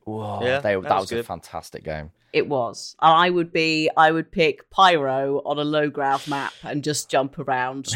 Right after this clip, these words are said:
Speaker 1: <laughs>
Speaker 3: being silly.
Speaker 2: <laughs>
Speaker 3: You just fly past people setting them on fire.
Speaker 2: Yeah.
Speaker 3: Like, you don't get
Speaker 1: Nice.
Speaker 3: anything done, but it does look fun.
Speaker 1: You're an early adopter of being a troll.
Speaker 3: Yeah. It's
Speaker 1: Pretty
Speaker 3: the
Speaker 1: much.
Speaker 3: only, the only time, <laughs> the only time, the only game where I've done that.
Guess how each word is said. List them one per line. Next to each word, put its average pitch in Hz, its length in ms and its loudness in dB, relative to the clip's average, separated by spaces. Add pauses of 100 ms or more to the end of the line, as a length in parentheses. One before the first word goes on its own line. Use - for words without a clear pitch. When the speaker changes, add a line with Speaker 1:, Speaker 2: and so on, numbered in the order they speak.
Speaker 1:
<laughs> - 120 2
Speaker 3:
being 196 220 6 (380)
silly. 170 320 4
Speaker 2:
<laughs> 165 260 4 (220)
Speaker 3:
You 240 80 -8
just 262 240 -2
fly 214 240 6
past 190 360 2
people 170 280 0
setting 175 300 2
them 156 100 -6
on 156 140 -2
fire. 156 380 2
Speaker 2:
Yeah. 107 180 6
Speaker 3:
Like, - 120 0
you - 60 -4
don't 214 160 2
get 175 80 2
Speaker 1:
Nice. 170 220 8
Speaker 3:
anything 175 200 -8
done, 135 480 0
but 127 100 -14
it - 120 -16
does 165 240 0
look 165 220 -8
fun. 120 260 -8 (100)
Speaker 1:
You're 104 140 -2
an 104 60 2
early 110 320 4
adopter 98 400 0
of 85 140 -4
being 87 200 -8
a 78 40 -10
troll. 78 460 -2
Speaker 3:
Yeah. 190 420 4 (140)
It's 208 120 -8
Speaker 1:
Pretty - 120 -4
Speaker 3:
the - 40 4
Speaker 1:
much. 240 40 2
Speaker 3:
only, 247 200 0
the 220 160 -2
only 233 160 -2
time, 247 340 6
<laughs> 453 80 2
the 294 320 6
only 330 220 6
time, 220 360 2
the 208 140 0
only 202 160 -2
game 190 320 0
where 151 80 -2
I've 160 220 -2
done 156 240 -2
that. 76 200 -12